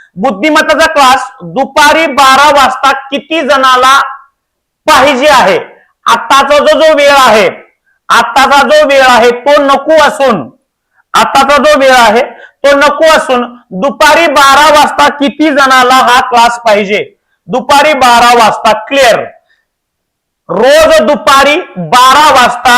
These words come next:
हा क्लास किती जणाला पाहिजे आणि किती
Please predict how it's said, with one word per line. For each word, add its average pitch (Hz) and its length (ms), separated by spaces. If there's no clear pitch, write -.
हा 277 300
क्लास 254 400
किती 294 300
जणाला 285 440
पाहिजे 240 720
आणि 254 200
किती 269 340